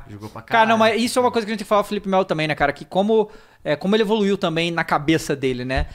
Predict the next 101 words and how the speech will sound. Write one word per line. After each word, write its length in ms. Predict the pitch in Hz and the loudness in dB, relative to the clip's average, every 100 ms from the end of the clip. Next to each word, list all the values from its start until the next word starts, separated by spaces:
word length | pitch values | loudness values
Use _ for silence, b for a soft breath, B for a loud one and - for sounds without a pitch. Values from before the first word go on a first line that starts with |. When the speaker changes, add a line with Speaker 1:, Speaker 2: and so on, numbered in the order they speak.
| B | B
Speaker 1:
Como 160 | 160 139 | -4 0
Speaker 2:
É, 240 | 143 139 | 2 2
Speaker 1:
líder 140 | 135 135 | 0 -2
também. 160 | 156 | -2
Speaker 2:
ele 60 | 160 | 2
foi, 200 | 185 160 | 4 2
ele, 80 | 160 | 2
é 40 | |
engraçado 260 | 156 147 180 | -2 0 -4
que 40 | |
ele 80 | 170 | -2
falou 100 | 185 | -2
que 40 | 208 | 0
foi 80 | 196 | 0
a 40 | |
mulher 180 | 180 185 | 2 0
dele 140 | 185 | 0
que 60 | 214 | -2
ajudou 180 | 190 208 | 0 2
ele 220 | 208 208 175 | 2 2 -4
nisso, 140 | 139 | -6
né? 60 | 143 | -6
Quando 120 | 151 | -4
ele 60 | 147 | -2
veio 100 | 156 | -2
aqui, 100 | 170 | -2
ele 80 | 170 | -4
Speaker 1:
É. 20 | |
Speaker 2:
falou 120 | 196 | -2
isso 100 | 180 | -2
pra 100 | 208 | 0
gente, 200 | 170 151 | 0 -2
né? 60 | 160 | -4
Que 100 | 151 | -8
ele 280 | 143 - 151 | -14 -12 -6
ficava 180 | - 170 | -4 -4
puto 260 | - 214 - | -2 -4 -4
com 40 | |
os 60 | 185 | 0
bagulho, 400 | 175 165 214 208 | 0 2 2 2
ela 80 | 214 | 0
falou, 120 | 269 | -2
"Cara, 160 | 349 339 | -4 -8
por 140 | - | -10
quê?" 220 | - 262 151 | -4 -2 -2
Speaker 1:
E 40 | |
tu 120 | 349 | -4
viu 140 | 339 370 | -6 -6
ele 100 | 185 | -6
no 60 | 156 | 0
Speaker 2:
Por 60 | |
quê? 100 | 277 | 2
Speaker 1:
campo? 160 | 185 135 | 2 -2
Speaker 2:
<laughs> 120 | - | -10
Isso 80 | 302 | -10
que 60 | - | -12
eu 20 | |
ia 0 | |
falar. 220 | 190 160 | -10 -12
Speaker 1:
Você 160 | - 143 | -12 -12
viu 80 | 185 | -10
ele 80 | 135 | -12
no 60 | |
campo? 280 | 113 156 156 | -12 -12 -8
Ele 80 | 151 | -6
Speaker 2:
Aham. 80 | 156 | -6
Speaker 1:
ficava, 160 | 175 - | -6 -8
ficava 180 | 131 | -10
falando 160 | 131 131 | -10 -10
sozinho. 440 | 131 160 117 117 107 b - | -8 -8 -8 -12 -14 b -4
Speaker 2:
É. 140 | 120 | -4
Speaker 1:
"Meu 100 | 117 | -4
Deus, 360 | 107 98 95 - | -8 -12 -16 -18
ajuda, 320 | 107 107 113 | -16 -14 -14
é 40 | 104 | -16
um 80 | 110 | -16
título. 300 | 110 101 92 b _ | -18 -18 -20 b _
Não 80 | 107 | -16
sei 120 | 127 | -16
o 20 | |
quê. 260 | 123 110 90 | -14 -16 -14
Ô, 120 | 117 117 - 120 | -14 -16 -16 -14
ô, 40 | |
glorifica 540 | 120 131 - 131 123 | -10 -10 -10 -14 -12
Deus." 140 | 104 101 | -16 -16
Não 60 | |
sei, 120 | 107 - | -18 -14
falando 260 | 147 147 | -12 -10
sozinho, 400 | 139 160 127 147 | -8 -8 -8 -12
ia 80 | 135 | -14
ser 140 | 131 | -14
muito 280 | 147 147 156 | -16 -16 0
Speaker 2:
Não, 100 | 302 | 2
e 40 | 202 | 4
Speaker 1:
louco. 60 | 226 | 4
Speaker 2:
ele 60 | 269 | 2
chorando 420 | 381 233 269 262 | 2 4 2 0
no 60 | |
início, 360 | 254 208 277 - | 0 2 2 2
Speaker 1:
Então, 120 | 180 | 2
Speaker 2:
né? 120 | 220 | 2